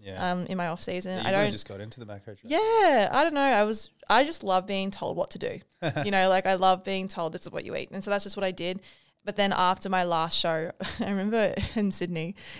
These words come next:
Speaker 2: you were like, "Sam, what are you most excited to do after this show?" And I was like,
Speaker 1: Oh, the funniest answer possible.
Speaker 2: <laughs> And I was like, "I'm excited to track my macros."
Speaker 1: To track her macros.
Speaker 2: <laughs> 'Cause I've never done it before. Like, I've done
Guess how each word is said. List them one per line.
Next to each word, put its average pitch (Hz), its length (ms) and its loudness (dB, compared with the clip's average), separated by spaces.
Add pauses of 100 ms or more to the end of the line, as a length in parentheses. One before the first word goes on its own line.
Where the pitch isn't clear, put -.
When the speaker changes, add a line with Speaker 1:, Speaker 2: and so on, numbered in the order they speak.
(120)
Speaker 2:
you 196 140 2
were 196 60 0
like, 190 200 0
"Sam, 262 280 -4
what 226 100 0
are 262 60 -2
you 240 100 0
most 226 260 -2
excited 214 420 -6
to - 80 -18
do 196 200 -2
after 180 220 -4
this 180 200 -6
show?" 170 380 -4
And 208 140 -2
I 190 100 2
was 190 180 0
like, 190 200 4
Speaker 1:
Oh, 160 260 12
the 156 80 4
funniest 160 420 6
answer 139 280 4
possible. 120 640 -4 (200)
Speaker 2:
<laughs> 381 180 -4
And 240 140 2
I 233 140 8
was 226 140 2
like, 202 260 6 (380)
"I'm 381 200 -4 (120)
excited 370 440 -2
to 330 100 -14
track 339 320 -6
my 302 100 -4
macros." 285 360 -4 (120)
Speaker 1:
To 233 100 0
track 156 180 6 (100)
her 156 160 0
macros. - 1160 4
Speaker 2:
<laughs> - 640 -2
'Cause 311 120 4
I've 311 100 10
never 320 160 8
done 277 180 4
it 311 80 0
before. - 300 6
Like, 220 140 8
I've 277 80 6
done 302 140 10